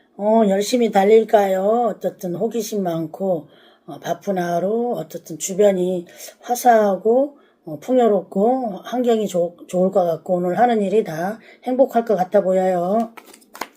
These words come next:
말띠 보겠습니다. 말띠 오늘 운세는, 아, 나이트 펜타클이 나왔죠. 어, 돈을,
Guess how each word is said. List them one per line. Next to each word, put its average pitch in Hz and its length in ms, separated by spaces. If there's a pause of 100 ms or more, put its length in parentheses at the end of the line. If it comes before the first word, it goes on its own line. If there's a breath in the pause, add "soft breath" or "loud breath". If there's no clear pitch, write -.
(140 soft breath)
말띠 247 320
보겠습니다. 240 800 (1400 soft breath)
말띠 262 320
오늘 285 260
운세는, 226 520
아, 202 500
나이트 240 480
펜타클이 254 480
나왔죠. 156 540 (500 loud breath)
어, 156 420
돈을, 202 800